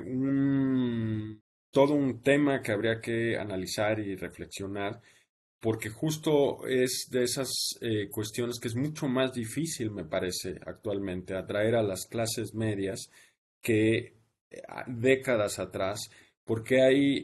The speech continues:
desde mi punto de vista, muchas fuerzas centrífugas que justamente hacen que las clases medias no tengan una conciencia social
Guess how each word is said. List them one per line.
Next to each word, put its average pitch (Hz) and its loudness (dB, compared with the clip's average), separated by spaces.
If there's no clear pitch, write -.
desde 107 -4
mi 104 -6
punto 120 -4
de 120 0
vista, 110 -2
muchas 120 -2
fuerzas 120 2
centrífugas 107 0
que 98 -6
justamente 117 -4
hacen 101 -4
que 98 -8
las 90 -4
clases 104 -4
medias 98 -4
no 127 4
tengan 113 0
una 104 -2
conciencia 98 -4
social 101 0